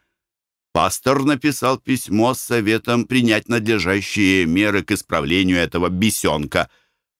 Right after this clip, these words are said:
Так называл он молодого Буллингдона.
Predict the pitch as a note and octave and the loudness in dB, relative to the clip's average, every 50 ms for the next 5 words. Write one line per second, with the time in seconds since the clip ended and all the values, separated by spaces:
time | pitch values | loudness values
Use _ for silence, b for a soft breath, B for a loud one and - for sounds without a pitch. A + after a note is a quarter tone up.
0 | _ _ - C#3 - - - A#2+ C3 B2+ E3+ D3 B2 A#2 G#2+ G#2+ G#2+ G2+ G2+ G#2+ | _ _ -2 -2 -2 0 -2 -2 0 0 0 0 0 0 2 0 0 0 0 0
1 | A2 A2 A2+ G#2 G2+ G2+ G2 G2 F2+ E2+ F#2 F#2 E2+ F2+ F#2+ G2 F#2 F2+ G2 G2+ | 0 0 0 0 0 0 0 0 -2 0 -2 0 2 2 0 0 0 0 0 0
2 | G2+ G#2 G#2 G#2 | 0 0 -2 -4